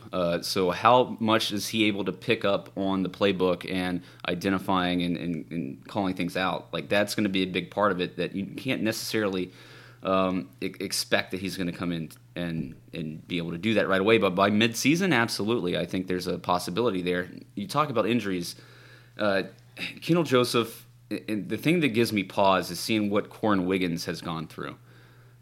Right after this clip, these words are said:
'cause he's not a hundred percent back yet, and that concerns me. I don't think he's gonna have as big an impact as we all hope that he will.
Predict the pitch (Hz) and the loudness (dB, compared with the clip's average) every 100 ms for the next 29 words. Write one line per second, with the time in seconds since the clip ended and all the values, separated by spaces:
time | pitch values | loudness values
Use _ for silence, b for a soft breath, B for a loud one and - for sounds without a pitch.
0 | - - - 175 160 120 92 101 95 87 | -12 -8 -2 0 4 4 2 0 -2 -2
1 | - - - 92 95 69 - - - 67 | -10 -16 -10 -8 -6 -6 -8 -8 -8 -8
2 | - - 90 95 98 98 - 92 85 82 | -8 -8 -4 -2 -2 -4 -2 -2 -4 -6
3 | 82 117 131 127 110 110 - 98 90 85 | 0 2 2 0 -2 -2 -2 -2 -2 -4
4 | 82 87 85 80 85 87 78 78 82 80 | -4 -4 -2 -2 -4 -6 -8 -10 -10 -8
5 | 65 80 76 - - 87 101 123 | -8 -8 -10 -10 -6 0 0 -2